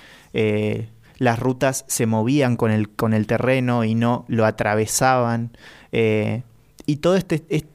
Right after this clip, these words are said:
toda esta cuestión, entonces, eh, hace de Cars una película que tiene una especie de crítica de la cultura.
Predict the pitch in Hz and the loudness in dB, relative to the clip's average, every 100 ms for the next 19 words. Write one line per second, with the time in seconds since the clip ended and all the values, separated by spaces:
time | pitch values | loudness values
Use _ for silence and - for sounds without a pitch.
0 | - 180 180 - 151 143 135 - 185 165 | -2 0 2 0 -2 -2 -2 -2 -2 0
1 | 151 165 151 175 175 - - _ - 117 | 0 0 0 -2 -4 -14 -20 _ 0 2
2 | 110 110 107 110 113 - 143 147 156 135 | 2 2 0 -2 -4 0 0 2 2 2
3 | 123 151 147 156 - 139 135 131 131 139 | 0 0 0 -2 -4 -4 -2 -2 -4 -2
4 | 151 139 117 127 131 143 120 113 139 - | 0 0 -2 -2 -2 0 -2 -2 -4 -2
5 | 143 120 120 - - - _ _ _ _ | -2 0 -2 -4 -14 -20 _ _ _ _
6 | - 151 175 - 196 - 185 160 127 120 | -8 -4 -4 -4 -6 -2 0 2 2 0
7 | 123 110 135 117 107 | -2 -2 0 -2 -2